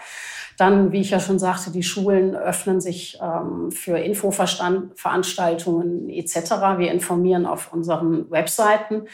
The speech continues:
Ähm, es wird ja auch im Zusammenhang mit dieser Blackbox gerne gesagt, der Staat, äh, wüsste nicht, was mit den Geldern passiert. Das stimmt so auch nicht, denn die, ähm, der Staat überprüft wirtschaftlich sehr wohl, was damit passiert. Und am Ende,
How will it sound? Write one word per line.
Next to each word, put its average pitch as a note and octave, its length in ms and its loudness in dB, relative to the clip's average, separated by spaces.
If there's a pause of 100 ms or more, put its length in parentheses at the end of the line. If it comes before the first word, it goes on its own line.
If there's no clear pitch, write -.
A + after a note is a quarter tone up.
(720)
Ähm, F#3+ 300 2
es F3+ 160 0
wird A#3 120 0
ja G3+ 140 8
auch - 240 2
im G3+ 200 0
Zusammenhang G#3 500 2
mit G3 140 0
dieser F3+ 160 0
Blackbox G3+ 540 -2
gerne G3 280 2
gesagt, F#3 360 -2
der F3+ 40 -4
Staat, E3 540 -2
äh, C#3+ 440 -4
wüsste F#3 360 -4
nicht, F3 260 -2
was D3+ 180 -2
mit F3 140 -2
den E3 140 2
Geldern D#3+ 340 2
passiert. F#3 480 -4
Das F3+ 140 -2
stimmt E3 260 -4
so - 140 -4
auch - 260 2
nicht, A#3 240 -4
denn F3 220 0
die, E3 240 -2
ähm, D#3+ 360 -2
der D#3+ 120 0
Staat D#3+ 320 0
überprüft - 560 -6
wirtschaftlich F3 600 -2
sehr D3+ 200 -2
wohl, D#3+ 200 0
was G3+ 200 2
damit G3+ 300 2
passiert. G#3 640 0
Und F#3+ 180 -2
am F3 160 2
Ende, G3+ 640 2